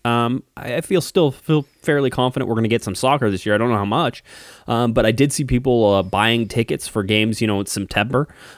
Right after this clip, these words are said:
uh, which is far enough away, which is a good guess, you know, that type of thing. And if you buy tickets right now, they're deeply discounted. I think I saw a round trip from L A X to Nashville for, like, ninety-one dollars total.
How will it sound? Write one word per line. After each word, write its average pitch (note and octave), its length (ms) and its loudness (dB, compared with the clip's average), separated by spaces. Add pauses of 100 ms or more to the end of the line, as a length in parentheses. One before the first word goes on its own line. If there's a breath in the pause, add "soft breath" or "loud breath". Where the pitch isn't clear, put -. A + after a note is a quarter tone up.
uh, G2 220 2
which G2 200 -4
is F#2 100 -8
far E2+ 240 -4
enough G2 200 -2
away, A2 240 4
which C3 220 -4
is F#2+ 80 -8
a F#2 80 -4
good G2 280 -2
guess, F#2 380 -2
you F#2+ 120 0
know, F#2+ 80 0
that G2 140 -2
type A#2 140 -2
of G#2 80 -2
thing. A#2 220 0
And G#2 400 0
if G2+ 240 -4
you G#2 100 0
buy G2+ 220 0
tickets D#3+ 380 -2
right B2+ 180 2
now, B2 180 2
they're B2+ 200 2
deeply C3+ 500 2
discounted. G2 560 0
I F#2 60 0
think C#3+ 180 0
I E3 80 0
saw C#3 340 2
a G#2 100 0
round A#2 360 -2
trip - 360 -4
from G#2+ 340 -2
L A#2+ 180 2
A B2+ 80 4
X B2+ 300 2
to - 120 -6
Nashville B2 600 0
for, F2+ 340 -4
like, E2+ 180 -4
ninety-one A2 680 0
dollars G#2+ 400 0
total. C3+ 400 -2